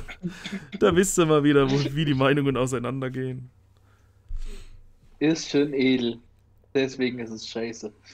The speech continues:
Speaker 1: War schlimm genug, dass man Evoli mit Blumenkranz Shiny entwickeln konnte und da deswegen so viele Shiny Blumenkranz Evolis gebraucht hat,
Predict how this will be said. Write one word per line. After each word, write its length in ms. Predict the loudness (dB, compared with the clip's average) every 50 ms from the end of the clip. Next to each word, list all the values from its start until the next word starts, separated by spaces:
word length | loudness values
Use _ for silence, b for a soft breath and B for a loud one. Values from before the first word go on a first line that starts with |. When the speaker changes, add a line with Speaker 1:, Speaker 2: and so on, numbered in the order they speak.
| B B _ _ _ _ _ _ _ _ _ _ _ _ _ _ _ _ -20 -20 _ -8
Speaker 1:
War 100 | -6 -4
schlimm 240 | 0 2 2 2 4
genug, 340 | 4 4 4 4 4 4 4
dass 200 | 4 4 4 4
man 180 | 2 -2 0 0
Evoli 380 | 0 0 0 2 2 2 2
mit 180 | 2 2 0 0
Blumenkranz 640 | 0 0 2 2 2 0 0 0 -2 -2 -2 -2
Shiny 360 | -4 -4 -4 -2 -2 -2 -2 -2
entwickeln 340 | -2 -4 -4 -2 -4 -4
konnte 480 | -2 0 0 0 0 0 0 0 0 -2
und 200 | -4 -6 -4 -2
da 200 | 0 0 0 0
deswegen 380 | -2 -6 -4 -4 -4 -4 -2 -4
so 120 | -4 -4
viele 240 | -4 -4 -4 -4 -4
Shiny 280 | -4 -4 -4 -4 -4 -4
Blumenkranz 500 | -2 -2 -2 -4 -4 -4 -6 -6 -6 -6
Evolis 320 | -6 -4 -2 -2 -4 -4
gebraucht 460 | -6 -8 -8 -4 -2 -4 -4 -2 -2
hat, 160 | -4 -4 -4